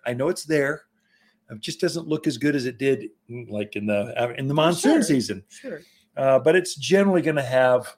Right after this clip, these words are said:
Speaker 1: foliage on it. You could probably start walking on it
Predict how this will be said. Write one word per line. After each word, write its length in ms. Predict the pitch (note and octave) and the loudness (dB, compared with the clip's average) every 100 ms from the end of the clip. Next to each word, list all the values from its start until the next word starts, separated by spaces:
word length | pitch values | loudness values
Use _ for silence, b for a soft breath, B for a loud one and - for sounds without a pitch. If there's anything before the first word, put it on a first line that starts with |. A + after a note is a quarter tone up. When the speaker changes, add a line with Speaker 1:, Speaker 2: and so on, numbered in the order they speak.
| _ _ | _ _
Speaker 1:
foliage 640 | - - C#3+ C3 A#2+ A2 | -6 2 2 2 0 0
on 220 | A#2+ A2+ | -2 -2
it. 80 | G#2 | -4
You 120 | C3 | -8
could 120 | E3+ - | -8 0
probably 260 | E3 C4+ | 0 2
start 300 | B3 C3+ A2+ | -2 -4 -2
walking 420 | F#2 C3+ E3+ F#2+ | 0 0 0 -6
on 160 | F#2 F#2 | -8 -8
it 140 | G2 | -8